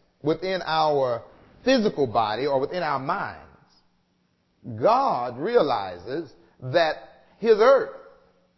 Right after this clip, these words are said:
can become sick. Now, wait a minute, wait a minute, wait a minute. Let me tell y'all, let me tell y'all the rules of my preaching.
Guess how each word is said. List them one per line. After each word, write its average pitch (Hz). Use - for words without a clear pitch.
can 156
become 127
sick. 90
Now, 104
wait 123
a 98
minute, 76
wait 107
a 90
minute, 76
wait 104
a 117
minute. 104
Let -
me 107
tell 147
y'all, 127
let 107
me 120
tell 143
y'all 127
the 107
rules 117
of 104
my 107
preaching. 95